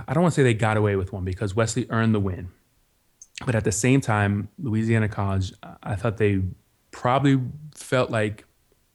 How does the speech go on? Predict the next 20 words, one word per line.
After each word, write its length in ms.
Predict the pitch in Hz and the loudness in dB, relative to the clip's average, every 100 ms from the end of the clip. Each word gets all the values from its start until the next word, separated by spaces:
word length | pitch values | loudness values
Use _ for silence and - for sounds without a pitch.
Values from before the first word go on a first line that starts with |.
| _ | _
they 120 | 113 | -2
were 80 | 107 | -2
the 80 | 110 | -2
stronger 360 | - 113 101 98 | 0 2 2 0
team 280 | - 95 | -2 -2
that 180 | 95 92 | 0 0
day. 180 | 104 95 | 0 2
They 100 | 95 | 2
certainly 380 | 92 123 120 117 | 2 2 4 2
played 320 | 104 123 113 | 2 0 2
well 240 | 107 110 | 4 4
enough 340 | 107 104 101 - | 4 2 0 -8
to 100 | - | -4
win 300 | 107 104 104 | 0 4 4
if 120 | 107 - | 2 2
they 200 | 104 104 | 4 4
would 180 | 104 | 4
have 160 | 110 95 | 2 2
gotten 360 | - 117 117 92 | 0 2 0 -4
points 580 | - 123 120 120 - | 0 2 2 -2 -12